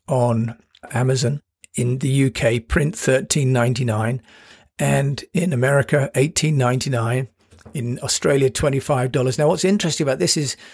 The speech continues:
you can actually go in and change the price per territory. It doesn't just unilaterally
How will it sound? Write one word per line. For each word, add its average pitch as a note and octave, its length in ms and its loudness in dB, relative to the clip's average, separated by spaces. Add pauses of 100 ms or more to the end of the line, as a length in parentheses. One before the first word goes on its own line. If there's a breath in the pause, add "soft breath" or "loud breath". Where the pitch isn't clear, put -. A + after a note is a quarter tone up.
(400 loud breath)
you F3 160 0
can F3+ 160 0
actually G3+ 340 2
go D3 160 2
in C#3+ 80 2
and C#3+ 140 -2
change E3+ 480 0
the - 100 -2
price B2+ 380 -2
per C3 280 0
territory. C3+ 720 0
It B2+ 100 -6
doesn't E3+ 340 0
just - 280 -2
unilaterally C3 880 -2